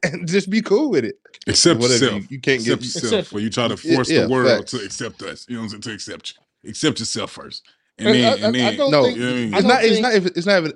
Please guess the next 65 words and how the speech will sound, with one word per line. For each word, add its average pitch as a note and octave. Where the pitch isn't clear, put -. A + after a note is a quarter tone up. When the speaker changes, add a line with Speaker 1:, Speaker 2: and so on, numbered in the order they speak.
Speaker 1:
it's F3+
not A3
even C3+
that F3+
part. G2+
It's, C#3+
Speaker 3:
Yeah. F3+
Speaker 1:
it's C3
don't D3
expect D3+
the A#2+
world C#3
to D#3
accept E3
you. G3+
Speaker 2:
They C#3
be C#3+
trying C3+
Speaker 1:
Like, C3+
Speaker 2:
to A#2+
force D3+
Speaker 1:
don't. -
Speaker 2:
it C#3+
on C3
us, A#2
bro. A2+
That's B2+
the A#2+
thing. A#2+
All C#3
these E3+
different, D#3+
like, E3+
what G#3+
is F3
all D#3
that? C#3
Speaker 1:
Bro. D3+
Speaker 2:
All E3+
the, D#3+
all D#3+
the F#3
Speaker 3:
I B3
don't, C4+
I A#3
Speaker 2:
different D4
Speaker 3:
don't C#4
think A#3
it's F3+
Speaker 2:
It F#3+
ain't. C4+
Say A#3+
it G3+
ain't F#3+
forced E3+
on C3+
us. -
Speaker 3:
I F#3+
Speaker 2:
You A3
Speaker 3:
don't, A3
I -
Speaker 2:
lie. A3+
Speaker 3:
wouldn't F#3
say E3+
that. D#3+